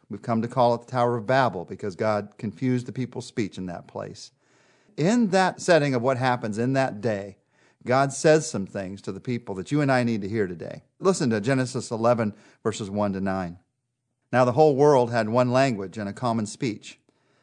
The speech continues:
As men moved eastward, they found a plain in Shinar and settled there. They said to each other, 'Come,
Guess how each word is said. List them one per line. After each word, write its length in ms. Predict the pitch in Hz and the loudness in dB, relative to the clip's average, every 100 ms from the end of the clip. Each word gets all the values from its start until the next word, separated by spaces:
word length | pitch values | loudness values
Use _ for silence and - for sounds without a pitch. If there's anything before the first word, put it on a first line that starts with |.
| - | -8
As 160 | 104 104 | -4 0
men 300 | 135 160 160 | 4 4 4
moved 280 | 143 143 143 | 4 2 2
eastward, 460 | 196 208 123 120 | 0 2 2 2
they 100 | 120 | 2
found 300 | 117 135 123 | 2 2 2
a 60 | 113 | 0
plain 420 | - 180 170 131 | 0 4 6 4
in 100 | 107 | 0
Shinar 480 | - 123 131 139 117 | -2 2 6 6 6
and 140 | 104 | 2
settled 360 | - 117 110 107 | -2 -2 -2 -2
there. 280 | 113 98 - _ _ _ _ - | -2 -2 -8 _ _ _ _ 2
They 160 | 185 | 2
said 240 | 147 247 226 | 6 8 8
to 40 | |
each 220 | 165 160 170 | 4 2 4
other, 240 | 139 131 | 4 2
'Come, 360 | - 214 131 | 0 2 2